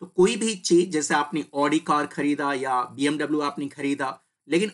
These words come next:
आप उसका प्रॉपर यूज़ नहीं कर सकते हैं, तो वो आपके लिए एक व्हाइट एलिफेंट है, यानी वो क्या है? बहुत कॉस्टली है लेकिन आपके किसी काम की नहीं है। तो व्हाइट एलिफेंट very costly but of no use।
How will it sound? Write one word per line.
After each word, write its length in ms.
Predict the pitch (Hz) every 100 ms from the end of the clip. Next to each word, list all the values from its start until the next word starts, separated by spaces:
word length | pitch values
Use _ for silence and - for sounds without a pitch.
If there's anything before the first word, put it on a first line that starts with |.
| 165
आप 160 | 165 190
उसका 200 | 180 226
प्रॉपर 420 | - 175 214 196
यूज़ 440 | 127 139 196 214
नहीं 140 | 185 151
कर 140 | 156
सकते 320 | 139 180 -
हैं, 320 | 135 156 - _ _
तो 60 | -
वो 80 | 151
आपके 380 | - 147 139 160
लिए 100 | 185
एक 80 |
व्हाइट 440 | 120 110 107 143 139
एलिफेंट 600 | 120 110 - 107 98 -
है, 80 | _ _
यानी 480 | 117 123 143 156 117 120
वो 120 | 120
क्या 180 | - 156
है? 300 | 160 185 - _ _
बहुत 500 | _ - 190 254 - -
कॉस्टली 480 | 147 139 - 143
है 280 | 127 185 - _ _
लेकिन 360 | 139 143 170 143
आपके 300 | 139 139 -
किसी 380 | 139 139 208 269 _ _
काम 260 | 131 127 123
की 160 | 135
नहीं 160 | 123 120
है। 140 | 113 180 _ _ _
तो 400 | 139 127 120 - _ 127
व्हाइट 380 | 117 120 151
एलिफेंट 560 | 185 175 175 175 202 -
very 300 | 117 123 156 -
costly 320 | 120 - 123
but 80 | 117
of 120 | 180 339 - _ 117
no 80 | 110
use। 540 | 98 92 _ - -